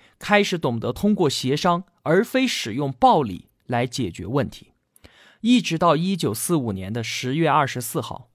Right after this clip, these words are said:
宪章才被所有的签字国批准通过。至此啊，联合国算是正式的成立了。当时啊，美国著名的慈善家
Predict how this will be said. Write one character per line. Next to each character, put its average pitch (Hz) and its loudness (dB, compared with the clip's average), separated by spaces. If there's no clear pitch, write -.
宪 214 4
章 185 2
才 151 -2
被 160 2
所 160 0
有 196 4
的 117 -4
签 147 -2
字 151 -4
国 - -8
批 175 -2
准 120 -2
通 135 -4
过。 - -4
至 247 0
此 - -6
啊， - -16
联 151 2
合 196 2
国 135 -2
算 139 0
是 117 -6
正 185 0
式 - -6
的 104 -6
成 - -10
立 185 0
了。 - -8
当 247 2
时 147 -4
啊， - -8
美 180 2
国 220 2
著 294 0
名 156 2
的 160 2
慈 - -6
善 151 -2
家 135 -2